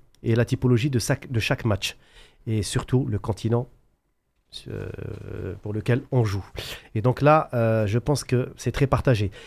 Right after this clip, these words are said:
J'éliminerai Ounas quand même du sondage. Je rejoins, euh, Sidi, pleinement sur ce, sur ça, parce qu'il, il avait pas lieu d'être dans le sondage, euh, Ounas. Par contre, entre Benrahma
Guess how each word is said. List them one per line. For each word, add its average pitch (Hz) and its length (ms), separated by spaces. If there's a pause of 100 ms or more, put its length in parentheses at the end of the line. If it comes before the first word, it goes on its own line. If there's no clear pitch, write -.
(160)
J'éliminerai 151 500
Ounas 139 320
quand 127 120
même 123 180 (120)
du 110 100
sondage. 120 520
Je 101 120
rejoins, 117 340
euh, 95 240
Sidi, 110 420 (360)
pleinement 131 320
sur - 160
ce, 113 140
sur 104 200
ça, 123 220 (420)
parce - 140
qu'il, 117 160
il 120 320
avait 120 160
pas 135 120
lieu 127 160
d'être 123 220
dans 110 80
le 101 40
sondage, 98 420
euh, 95 40
Ounas. 98 440 (500)
Par 127 160
contre, - 240
entre 131 160
Benrahma 135 580